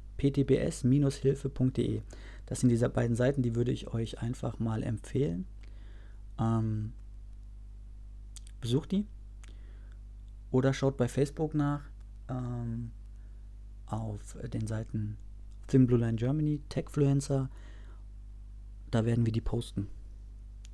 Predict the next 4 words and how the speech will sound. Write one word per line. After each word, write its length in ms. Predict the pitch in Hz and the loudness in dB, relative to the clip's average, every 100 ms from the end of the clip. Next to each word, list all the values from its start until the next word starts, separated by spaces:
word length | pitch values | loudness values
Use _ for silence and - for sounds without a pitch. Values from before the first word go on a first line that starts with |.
| - - - - - - - - - - | -14 -14 -14 -14 -14 -14 -14 -14 -14 -2
Genau, 260 | 117 98 107 - - - - - - 104 | 0 0 -2 -12 -12 -14 -14 -14 -6 -4
denke 220 | 101 - | -4 -6
ich. 100 | - - - - - - | -10 -14 -14 -12 -10 -6
<laughs> 200 | - | -4